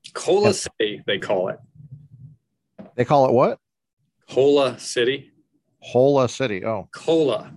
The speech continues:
Speaker 1: Cola.
Speaker 2: Cola City. Okay.
Speaker 1: Cola City.
Speaker 2: I was gonna say, why the Spanish? I don't get it. Like,
Speaker 1: Yeah.
Speaker 2: Ola City. Uh, I'm in frozen California as usual.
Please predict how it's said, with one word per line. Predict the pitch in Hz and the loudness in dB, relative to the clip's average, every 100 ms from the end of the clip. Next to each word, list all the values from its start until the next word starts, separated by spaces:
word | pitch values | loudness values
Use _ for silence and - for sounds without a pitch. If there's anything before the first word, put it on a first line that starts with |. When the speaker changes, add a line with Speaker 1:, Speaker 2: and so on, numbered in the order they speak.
| - | -16
Speaker 1:
Cola. | - - 147 | -10 -2 2
Speaker 2:
Cola | 160 185 196 170 139 | 6 6 6 6 4
City. | 110 - 113 90 90 | 0 -4 -6 -6 -6
Okay. | 104 110 107 87 | -4 -2 -2 -2
Speaker 1:
Cola | - 127 120 | 0 -2 -2
City. | - 104 107 | -4 -6 -2
Speaker 2:
I | 135 | -2
was | 143 | -2
gonna | 156 | -6
say, | 127 151 120 98 | -6 -4 -4 -4
why | 98 107 123 | -4 -4 -6
the | 120 | -10
Spanish? | - 113 120 101 95 - | -8 -4 -2 -4 -6 -6
I | 101 | -4
don't | 107 113 | -4 -6
get | 107 101 | -6 -6
it. | - 104 85 - - _ | -8 -12 -18 -20 -20 _
Like, | 87 87 _ | -14 -14 _
Speaker 1:
Yeah. | 95 104 98 | -6 -2 -2
Speaker 2:
Ola | 101 | -4
City. | - 104 104 117 _ - - - _ _ | -6 -10 -10 -16 _ -20 -20 -20 _ _
Uh, | - 127 110 | 0 2 4
I'm | 156 175 | 4 4
in | 160 | 4
frozen | - 151 147 147 | 4 4 4 4
California | 135 139 127 - 127 123 123 | 2 4 2 2 -2 0 2
as | 113 113 101 | 2 0 -2
usual. | 117 98 104 98 107 | -4 -2 -2 -2 -6